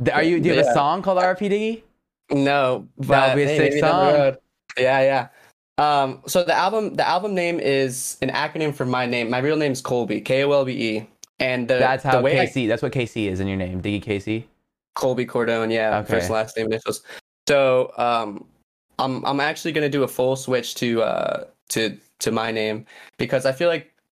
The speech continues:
Speaker 2: Diggy almost is becoming kind of a negative entity because of all the negativity that was drawn towards it. So I wanna, you know, represent who I am. And when I was on that trip, I'm, I'm a very intuitive person, and I think it has something to do with, uh,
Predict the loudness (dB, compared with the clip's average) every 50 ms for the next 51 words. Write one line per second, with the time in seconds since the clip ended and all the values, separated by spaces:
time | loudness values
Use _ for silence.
0 | _ _ _ _ _ _ _ _ _ -10 -4 -2 -2 -2 -2 -2 0 0 0 0
1 | 0 0 -2 -2 -2 -6 -8 -6 -2 0 0 0 0 -2 -4 -6 -6 -4 -6 -4
2 | -4 -2 -4 -4 -4 -4 -4 -4 -4 -2 -2 -2 -2 -2 -2 -2 -4 -4 -4 -6
3 | -6 -6 -8 -8 -6 -4 -4 -4 -6 -10 _ -6 -6 -4 -2 -2 -2 -2 0 2
4 | 2 2 2 0 0 0 -2 -4 -4 -6 -6 -4 -4 -2 -2 -2 -4 -2 -2 -2
5 | -2 -2 -2 -2 -2 -2 -2 -2 -2 -2 -4 -4 -6 -10 -18 -18 -20 -20 _ _
6 | _ _ _ _ -8 -2 0 2 2 2 2 2 2 2 2 2 0 0 -2 -4
7 | -8 -6 -4 -2 0 0 -2 -2 -6 -12 _ _ -2 -2 -2 -2 -4 -4 -4 -4
8 | -4 -2 -2 0 0 2 2 0 0 -2 -2 -4 -4 -6 -6 -4 -4 -2 -2 -4
9 | -4 -8 -14 -14 _ -4 -2 0 2 0 0 0 0 -2 -2 -2 -2 -4 -4 -6
10 | -4 -2 0 0 0 -2 -4 _ _ _ -6 -4 -4 -2 0 0 0 0 0 0
11 | 0 0 -2 -4 -2 -2 -2 -2 -2 -2 -2 -2 -2 -2 -4 -4 -6 -6 -6 -4
12 | -4 -4 -2 -2 -2 -2 0 -2 -2 -2 -4 -4 -2 -2 -2 -2 -2 -2 0 0
13 | -2 -2 -2 -2 -2 0 0 -2 -4